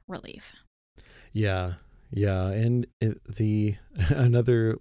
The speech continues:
Speaker 2: crazy thing about R Vs that you don't think about beforehand is that it takes a while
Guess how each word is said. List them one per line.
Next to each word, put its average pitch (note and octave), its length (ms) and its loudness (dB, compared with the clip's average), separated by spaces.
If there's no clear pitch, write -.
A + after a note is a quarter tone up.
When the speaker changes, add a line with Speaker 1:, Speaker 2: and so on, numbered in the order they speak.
Speaker 2:
crazy G2+ 400 0
thing F#2+ 240 -2
about F2 400 -6
R G2 180 0
Vs F#2 340 -2
that G2 120 -4
you F#2+ 120 -6
don't F#2+ 200 -6
think F#2+ 180 -6
about E2+ 420 -4
beforehand F#2+ 720 0
is F#2 220 -4
that G2 200 -4
it G2+ 140 -8
takes - 240 0
a F3+ 60 2
while G2 580 0